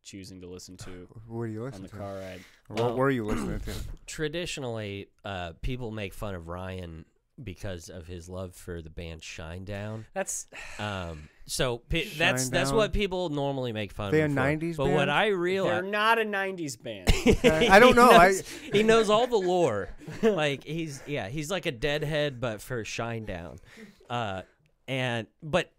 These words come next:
Speaker 3: th-, people have made fun of him for that for years, but what I realized on that fateful car ride is that his love of Shinedown is the least ridiculous thing
Speaker 1: <laughs>
Speaker 3: about his music taste. He, <clears throat>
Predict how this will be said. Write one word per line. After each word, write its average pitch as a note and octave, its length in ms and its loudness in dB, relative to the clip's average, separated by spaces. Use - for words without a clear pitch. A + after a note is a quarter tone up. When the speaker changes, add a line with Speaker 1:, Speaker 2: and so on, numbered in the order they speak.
Speaker 3:
th-, E3+ 200 -20
people G3+ 300 2
have C3+ 100 -2
made D3+ 180 -2
fun F3 160 -6
of D3+ 120 -6
him A#2+ 120 -6
for A#2 180 -6
that A2+ 180 -4
for - 100 -10
years, B2 320 -6
but A2+ 160 -6
what G#2+ 160 -4
I B2 80 -2
realized A#2+ 480 -4
on G2+ 140 -8
that G2 180 -8
fateful G2+ 340 -10
car C#3 320 -6
ride F2+ 420 -6
is F#2 240 -12
that G2+ 340 -8
his A#2+ 240 -4
love C3 220 -4
of G#2+ 100 -12
Shinedown G#2 840 -6
is G#2 380 -8
the G#2+ 300 -8
least A#2+ 500 -6
ridiculous G#2 880 -8
thing - 240 0
Speaker 1:
<laughs> - 0 -
Speaker 3:
about G2+ 360 -4
his A#2 260 -10
music A#2+ 400 -8
taste. G2 380 -12
He, F3+ 260 0
<clears throat> A3+ 80 0